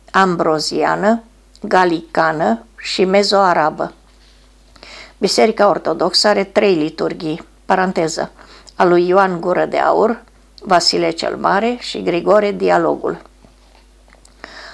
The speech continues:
Liturghia zisă, liturghia Sfântului Ioan Gură de Aur, nu este dovedită istoric a fi a Sfântului Ioan Gură de Aur, ci tradiția i-a atribuit-o lui.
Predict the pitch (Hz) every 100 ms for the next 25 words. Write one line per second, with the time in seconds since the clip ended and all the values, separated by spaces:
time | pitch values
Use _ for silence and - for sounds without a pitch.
0 | - - 196 196 208 202 247 240 190 -
1 | 190 - 151 156 170 175 175 196 175 -
2 | 180 185 180 170 180 160 156 147 - 143
3 | 160 220 - - - - - 226 233 175
4 | - 165 160 156 165 180 160 160 - 226
5 | 214 160 - - - 160 - 185 170 -
6 | 156 156 175 160 143 156 147 151 170 214
7 | - - 175 214 - - - - _ -
8 | 165 185 240 - 170 160 151 156 160 143
9 | 151 - 123 147 127 -